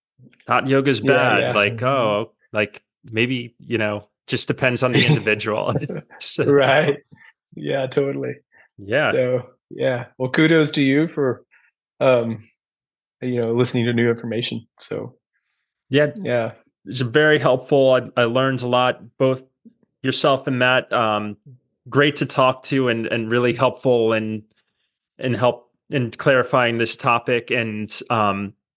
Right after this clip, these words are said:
Speaker 1: yeah, I'm excited to dig deeper into the book. And where can
Speaker 2: Yeah.
Speaker 1: folks find that, find you? Where could folks, uh, pick up the book?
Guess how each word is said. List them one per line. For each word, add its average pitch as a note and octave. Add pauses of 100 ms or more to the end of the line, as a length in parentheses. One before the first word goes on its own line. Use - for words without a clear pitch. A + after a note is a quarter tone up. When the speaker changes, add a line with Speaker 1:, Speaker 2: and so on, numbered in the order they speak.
Speaker 1:
yeah, D3+
I'm C#3+
excited D#3+
to D#3+
dig C3+
deeper E3
into C3+
the A#2+
book. D3 (220)
And B2 (140)
where D#3
can D#3+
Speaker 2:
Yeah. E3+
Speaker 1:
folks G3
find F3+
that, F#3
find E3+
you? E3
Where D#3+
could E3+
folks, D#3+
uh, C#3+
pick D#3+
up E3
the D#3
book? B2+